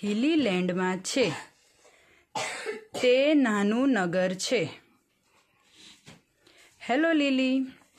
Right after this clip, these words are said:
એનું ગુજરાતી થશે હેલો લીલી. Welcome to our class. આપણા વર્ગમાં તારું સ્વાગત છે. તો મિત્રો, અહીં આપણે એક્ટિવિટી વન અને એક્ટિવિટી ટુ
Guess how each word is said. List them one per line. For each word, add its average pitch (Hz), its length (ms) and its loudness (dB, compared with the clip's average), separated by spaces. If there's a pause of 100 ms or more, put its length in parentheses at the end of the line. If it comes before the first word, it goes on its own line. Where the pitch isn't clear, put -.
(220)
એનું 180 220 -4
ગુજરાતી 185 400 -4
થશે 247 440 -2 (260)
હેલો 214 220 0
લીલી. 233 460 -2 (1120)
Welcome 196 640 2 (100)
to 262 80 0
our 190 560 -2 (520)
class. 170 240 0 (1000)
આપણા 202 420 -2
વર્ગમાં 180 680 -2
તારું 170 400 -2
સ્વાગત 147 640 -8
છે. 143 280 -8 (1400)
તો 196 80 -6
મિત્રો, 185 360 -2
અહીં 196 440 -2
આપણે 185 300 -4
એક્ટિવિટી 185 720 -6
વન 220 440 -2
અને 180 320 -4
એક્ટિવિટી 180 600 -6
ટુ 214 460 -4